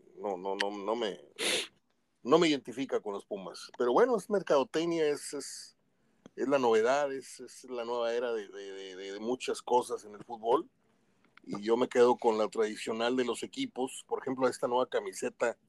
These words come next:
de Monterrey con, con figuras así medio geométricas, medio raras, que me recuerdan más al uniforme de Jorge Campos que al, al equipo de, a, a las Rayas del Monterrey. A mucha gente le gustó, yo cuestioné esto en redes sociales. <clears throat> Dije,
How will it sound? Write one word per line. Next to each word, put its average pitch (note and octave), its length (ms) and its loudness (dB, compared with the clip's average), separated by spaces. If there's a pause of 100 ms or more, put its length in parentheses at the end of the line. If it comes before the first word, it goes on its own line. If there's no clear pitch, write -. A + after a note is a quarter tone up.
(400)
de G#2 80 2
Monterrey G#2 720 0
con, F#2+ 240 -4
con F2+ 360 -10
figuras A2+ 520 2
así A#2 320 -4
medio G#2+ 340 -4
geométricas, A2 640 -2
medio G#2 220 0
raras, B2 340 2 (600)
que G#2 80 0
me G#2 120 0
recuerdan B2 400 4
más B2 200 4
al B2 80 -2
uniforme B2 380 -2
de - 40 -2
Jorge B2+ 300 -4
Campos A#2+ 420 -4
que G#2 140 -2
al, F#2+ 240 -4
al F#2+ 160 -2
equipo A2 420 -2
de, F2+ 180 -2 (140)
a, F#2 300 -4
a G#2 40 0
las G#2+ 140 2
Rayas B2 240 4
del A#2+ 100 0
Monterrey. C3+ 380 2 (540)
A G#2+ 80 2
mucha C#3 240 2
gente C#3+ 180 2
le C3+ 80 4
gustó, D3 400 4
yo D#3+ 120 0
cuestioné C3 480 -2
esto B2+ 340 -6
en G#2+ 180 -10
redes A#2+ 220 -2
sociales. C3 560 -2 (680)
<clears throat> D#3 280 4
Dije, E3 440 -4